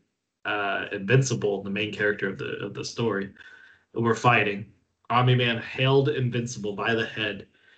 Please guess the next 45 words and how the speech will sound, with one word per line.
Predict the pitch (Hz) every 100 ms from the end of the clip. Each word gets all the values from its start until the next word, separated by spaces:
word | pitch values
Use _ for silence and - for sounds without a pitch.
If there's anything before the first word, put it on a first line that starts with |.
| _ _
in | 123 120
front | 123 123
of | 117
a | 104
train, | - 98 98 131 135 - _ _ _ _
and | 117 117 113
they | 117 113
just | 113 107
went | 107 110 - -
through | 120 127
the | 143
train | - 135 127
like, | 120 101 95 -
like | 120 98
a | -
hot | - 143 -
knife | 151 135
through | - 131
butter. | 123 117 - - - _ - _ -
And | 113
you | 117 117
just | 131 -
see | 127
all | 110 101
the |
kids, | 101 - 123 120 117 117 -
all | 107
the | 107
old | 104 98
ladies, | 113 117 117 110 -
all | - 101
the | 104
people | - 117 113 110
on | 104
the | 101
train | 104 104 104
just | 101 98 - - _ _ _ _ _ _ -
turn | - 123 113
to | 110
goo | 95 113 110 98 95 - _ _ _ _ -
as | 110 101
they | 110 101
hit, | 107 98 - -
uh, | 101 98 95 95 - -
Invincible | 104 98 98 - 95 98 98